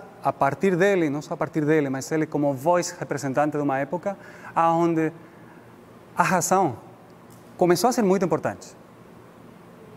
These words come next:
No nosso lado direito, podemos considerar que é um idiota e fala uma coisa assim como, "Acredito, eu acredito, logo eu tenho razão." Só porque eu acredito nisso aí.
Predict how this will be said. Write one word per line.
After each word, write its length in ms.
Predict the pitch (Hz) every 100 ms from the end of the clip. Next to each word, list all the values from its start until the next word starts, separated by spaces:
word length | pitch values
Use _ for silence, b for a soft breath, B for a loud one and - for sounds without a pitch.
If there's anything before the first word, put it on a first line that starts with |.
| - - - - -
No 80 | 151
nosso 220 | 147 131
lado 160 | 139 143
direito, 380 | 165 160 165 214 - - - B B -
podemos 220 | - 143 147
considerar 420 | 156 151 151 160
que 140 | -
é 100 | 139
um 100 | 143
idiota 380 | 175 151 139 208 - - - - - - - - - - - - - - - - - - -
e 120 | 214
fala 200 | 220 220
uma 140 | 220
coisa 200 | 220 220
assim 200 | 220 220
como, 240 | 208 202 190
"Acredito, 760 | 180 185 185 175 165 208 - 240 240 - - - - - - - - -
eu 320 | 226 226 170
acredito, 540 | 135 147 139 180 - - - - - - -
logo 340 | 190 220 226 220 -
eu 100 | 220
tenho 200 | 220 175
razão." 260 | 143 131 117 - - - - - -
Só 240 | - - 233
porque 340 | 233 185 202 -
eu 180 | 226 240
acredito 420 | 220 165 127 117
nisso 200 | 120 110
aí. 60 | 123